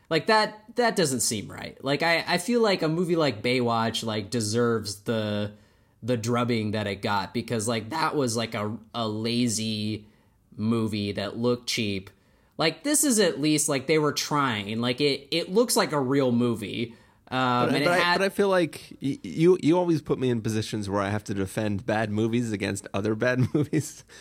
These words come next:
Speaker 2: And I, I feel like Baywatch is not good by any stretch of the means. Like, but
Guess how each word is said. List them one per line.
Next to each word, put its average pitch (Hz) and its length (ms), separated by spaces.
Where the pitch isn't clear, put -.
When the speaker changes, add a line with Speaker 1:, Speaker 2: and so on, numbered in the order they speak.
Speaker 2:
And - 120
I, 156 120
I 131 100
feel 196 180
like 190 300
Baywatch 143 880
is 123 140
not 170 200
good 147 200
by 123 100
any 127 160
stretch 117 300
of 104 40
the 98 60
means. 101 560
Like, 117 280
but 139 400